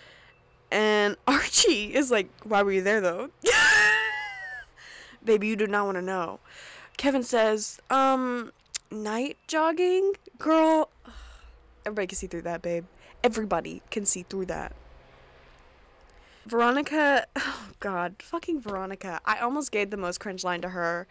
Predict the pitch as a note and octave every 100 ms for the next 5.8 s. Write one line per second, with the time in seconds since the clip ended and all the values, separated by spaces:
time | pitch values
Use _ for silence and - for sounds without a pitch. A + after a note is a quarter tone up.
0 | - - - - _ - G#3+ G3+ G#3+ G#3
1 | G3+ G#3 G#3+ A3 C4+ C4+ A3+ A3+ A#3 A3+
2 | G3+ G#3 F#3+ G#3 A3 G#3+ G3+ G3 F#3+ F#3
3 | F#3 - G3+ F#3+ F#3+ - - - - -
4 | - A#3 A3 - G3+ G3 F#3 F#3+ F#3+ -
5 | E3+ - - E3+ F3 E3 C2+ -